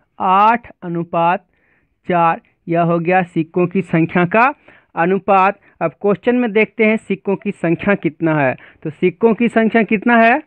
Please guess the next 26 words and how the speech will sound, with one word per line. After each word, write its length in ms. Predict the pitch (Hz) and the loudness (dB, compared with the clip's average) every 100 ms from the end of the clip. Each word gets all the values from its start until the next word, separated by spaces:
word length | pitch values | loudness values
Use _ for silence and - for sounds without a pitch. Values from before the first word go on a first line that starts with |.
| _ _ _ _ _ _ _ _ _ _ _ _ _ _ _ _ _ _ - | _ _ _ _ _ _ _ _ _ _ _ _ _ _ _ _ _ _ 0
तीन 220 | 240 254 | 2 4
सौ 160 | 226 240 | 2 0
चालीस 380 | 233 220 226 - | 2 2 2 0
कुल 200 | 226 214 | -4 -4
सिक्के 400 | - 208 - 240 | -4 -8 -4 0
हैं, 280 | 220 220 226 | 2 2 0
तो 160 | 214 190 - _ | -4 -6 -8 _
सभी 340 | 202 208 233 | -2 2 2
अनुपात 460 | 220 208 208 202 - | 2 0 0 -2 -2
को 160 | 208 | -4
जोड़ेंगे 460 | 165 196 208 208 208 | 0 0 2 0 -2
तो 100 | 196 | -2
वह 80 | 190 | -2
क्या 180 | 247 254 | 0 0
होगा? 320 | 233 196 156 | 2 0 0
तीन 280 | 139 165 170 | 0 -2 -2
सौ 280 | - 214 285 - _ _ _ _ | 0 0 -2 -6 _ _ _ _
चालीस 400 | 165 160 190 233 | -2 0 0 0
होगा, 400 | 226 202 180 185 214 - _ 180 | -2 0 2 2 -2 -12 _ -4
यानी 400 | 185 190 226 240 | -2 0 -2 -2
कि 380 | 226 214 233 262 _ _ _ _ _ - | 0 0 0 -4 _ _ _ _ _ -2
पाँच, 460 | 190 208 233 247 _ - - _ _ _ - | 0 2 2 0 _ -20 -20 _ _ _ -2
सॉरी, 220 | 185 208 _ _ - | 0 -2 _ _ -2
पाँच, 320 | 208 233 240 | 2 2 2
चार, 260 | 220 202 190 | 2 0 2
नौ, 320 | 202 220 | 0 -2